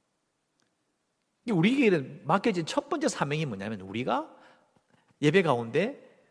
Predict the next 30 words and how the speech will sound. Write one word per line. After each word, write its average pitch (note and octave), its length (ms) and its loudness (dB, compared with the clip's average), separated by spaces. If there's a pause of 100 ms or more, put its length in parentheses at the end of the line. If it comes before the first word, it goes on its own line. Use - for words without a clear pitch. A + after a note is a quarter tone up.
(220)
나를 C3+ 680 2
하나님 G3 280 0
앞에 C#3 160 -4
거룩한 E3 420 0
산 G#3 340 2
제물로 C4 340 4
드리는 B2+ 320 -4
그 B2+ 140 -2
예배를 F#3 300 -2
통해서 A2 480 -10 (240)
이 G#3+ 100 -4
세상에 C#3+ 560 -8 (320)
빛으로 A#3+ 380 -4
소금으로 D#3 360 4
살아가는 F#3 500 -6
거예요. - 260 -14 (1600)
이건 B3 220 4
세상이 A#3+ 340 4
막을 C4 260 6
수가 F3+ 200 2
없어요. C#3+ 160 -2
이건 B3+ 140 0
포기할 A#3 300 2
수 B3+ 120 2
없어요. C#3+ 180 -2 (220)
그러면 A#3+ 580 10 (120)
내가 F3+ 200 8
그걸 A3 160 4
포기 G#3 260 6
못하겠다. E3 540 2